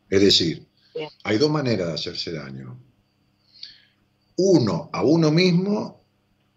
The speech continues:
Speaker 1: o uno a través de los demás. Tu marido está donde quiere estar,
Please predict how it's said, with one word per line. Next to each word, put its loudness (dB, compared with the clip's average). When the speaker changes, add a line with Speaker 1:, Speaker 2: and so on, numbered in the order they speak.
Speaker 1:
o 6
uno 2
a -4
través -2
de -2
los -2
demás. -10
Tu 4
marido 4
está 2
donde 2
quiere 0
estar, -6